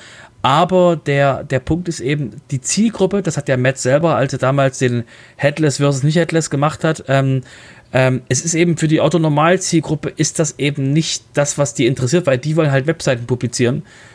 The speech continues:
Und Headless hat halt Vor- und Nachteile und die müssen halt abgewogen werden. Deswegen ist halt die Zielgruppe für Headless meiner Meinung nach sehr klein.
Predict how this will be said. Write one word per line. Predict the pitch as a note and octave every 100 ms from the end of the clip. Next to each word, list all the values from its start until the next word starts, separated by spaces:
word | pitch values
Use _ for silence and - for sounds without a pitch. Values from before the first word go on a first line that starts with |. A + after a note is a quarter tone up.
| - -
Und | C3+ C3 - -
Headless | - - D#3+ D3 -
hat | D#3
halt | C#3+ C3+ -
Vor- | - D3+ D#3+ -
und | C#3+ C#3
Nachteile | D#3 - - B2 C#3 C#3
und | - - D#3
die |
müssen | D3+ D#3 C3+
halt | B2
abgewogen | E3 D3 C3 B2+ A#2+
werden. | A2+ B2+ B2
Deswegen | B2+ C3+ C#3+
ist | D3
halt | C3
die | C3
Zielgruppe | - D#3 D#3+ C3
für | B2+
Headless | C#3+ C3+ - - - - - -
meiner | A#2 A#2+ C#3+ E3
Meinung | C#3+ C#3+ D3
nach | C3+ B2
sehr | - B2+ B2
klein. | - A#2+ F#2 C#2+